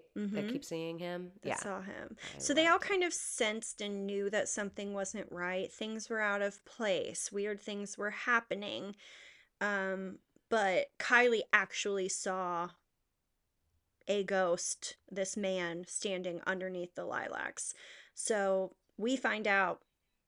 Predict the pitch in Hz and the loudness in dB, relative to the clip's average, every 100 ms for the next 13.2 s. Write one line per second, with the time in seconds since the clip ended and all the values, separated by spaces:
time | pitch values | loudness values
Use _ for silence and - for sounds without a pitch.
0 | _ - 247 254 240 202 - 190 - 180 | _ -2 2 6 6 6 4 2 0 0
1 | 190 185 185 170 - - - 247 240 233 | 0 2 0 -2 -8 -18 -2 0 2 0
2 | 208 - 190 180 180 180 180 _ - - | 0 0 -2 -2 -2 -4 -8 _ -16 -2
3 | 240 233 - 214 208 196 185 180 175 - | 0 0 -2 0 2 2 4 4 2 -2
4 | - 190 185 180 175 180 175 _ _ _ | -4 -4 -2 -2 -2 -4 -8 _ _ _
5 | _ 196 180 - 101 190 220 - - - | _ 2 2 0 -2 -4 -6 -12 -20 -20
6 | - _ 214 208 196 196 190 196 - - | -20 _ -6 -2 0 -2 -2 -4 -6 -10
7 | _ _ _ 175 185 180 180 185 185 190 | _ _ _ -6 -4 -2 -2 -4 -4 -6
8 | 185 - _ - 190 185 190 190 185 180 | -8 -10 _ -2 0 0 -2 -4 -4 -6
9 | 185 _ _ _ _ _ _ _ _ _ | -10 _ _ _ _ _ _ _ _ _
10 | _ _ _ - 170 170 156 175 - - | _ _ _ -16 -12 -8 -6 -4 -6 -8
11 | 175 - 170 175 165 170 _ _ - - | -10 -10 -8 -8 -10 -12 _ _ -10 -2
12 | 196 285 349 - - _ - 330 320 359 | 0 0 0 -6 -20 _ -4 -2 0 -2
13 | 381 | -2